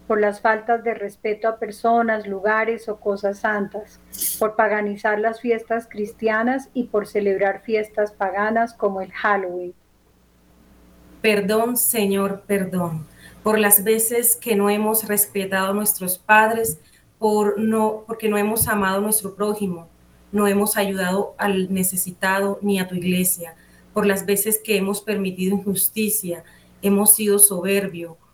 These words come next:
Speaker 2: guardado rencor, usando palabras ofensivas y permitiendo momentos de violencia.
Speaker 1: Perdón, Señor, perdón, por no defender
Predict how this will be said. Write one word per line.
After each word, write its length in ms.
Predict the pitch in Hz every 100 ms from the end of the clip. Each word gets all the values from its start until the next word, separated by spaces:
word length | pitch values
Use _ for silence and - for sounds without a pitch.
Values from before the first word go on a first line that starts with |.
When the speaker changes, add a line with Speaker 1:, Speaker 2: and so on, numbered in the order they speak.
| _
Speaker 2:
guardado 440 | 196 190 185 175 202
rencor, 840 | 196 185 175 - - 202 185 - _ _ _ _ 180
usando 580 | 202 - 196 202 214
palabras 500 | 208 190 185 202 202
ofensivas 840 | 220 - 180 175 - 220 208 220 -
y 80 | 208
permitiendo 600 | 202 202 190 185 196 190
momentos 640 | 208 202 190 185 202 202 185
de 140 | 196
violencia. 720 | 180 175 170 165 - 151 156 - _ - - - -
Speaker 1:
Perdón, 600 | 247 220 208 220 254 277
Señor, 600 | - 240 214 226 240 240 233
perdón, 480 | 233 226 190 170 - _ _ _ _ _ _ _ _ _ _ _ _ _ _ _ _ -
por 160 | 254
no 140 | 240 269
defender 720 | 294 294 254 226 233 254